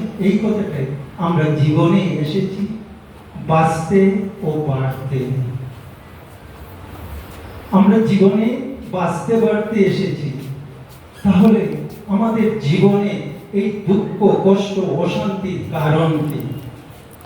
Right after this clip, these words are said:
কারণটাই সেই যে আমাদের বোধের ন্যূনতা। আমরা কিন্তু এই ভাগ থেকে আচার্যদেব যে বলেছেন,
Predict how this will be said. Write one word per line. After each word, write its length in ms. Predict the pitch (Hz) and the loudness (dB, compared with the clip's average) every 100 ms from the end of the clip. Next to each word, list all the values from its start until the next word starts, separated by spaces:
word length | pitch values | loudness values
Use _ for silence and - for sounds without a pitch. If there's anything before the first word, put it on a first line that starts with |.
| - - - | -20 -20 -6
কারণটাই 720 | 160 160 180 202 240 240 131 131 - - - - | 0 4 4 4 4 2 2 -2 -8 -12 -16 -6
সেই 260 | - 262 | -2 0
যে 200 | 247 220 | 2 2
আমাদের 560 | 190 190 185 208 - - - - - | 2 0 2 2 0 -2 -8 -12 -2
বোধের 460 | 139 196 196 196 202 202 - 160 | 2 6 6 6 4 -2 -8 -10
ন্যূনতা। 720 | 143 156 151 143 127 123 123 123 123 120 - - - - - - - - - - 98 - - 95 - - - - - - - - - | -6 -4 -2 -2 -4 -6 -10 -10 -12 -12 -14 -16 -18 -20 -20 -20 -20 -20 -20 -20 -20 -18 -18 -18 -16 -14 -14 -14 -14 -14 -16 -10 0
আমরা 580 | 214 233 254 254 262 - - - - - - - - - - - | 4 4 4 2 -2 -4 -10 -16 -18 -20 -20 -20 -20 -20 -18 -2
কিন্তু 680 | 247 247 254 240 220 - - - - - - - - - - | 0 2 4 4 4 2 -4 -10 -14 -18 -20 -20 -20 -20 -4
এই 440 | 226 247 233 - - - - - 196 | 2 4 4 2 -4 -10 -12 -8 -4
ভাগ 380 | 202 208 - | -2 -2 -4
থেকে 260 | 240 196 - - - - - | -4 -4 -4 -6 -8 -10 -4
আচার্যদেব 720 | 175 196 185 175 190 190 196 - | -2 0 2 6 6 6 2 2
যে 140 | 196 | 2
বলেছেন, 560 | 156 160 156 - 208 | 2 2 0 0 0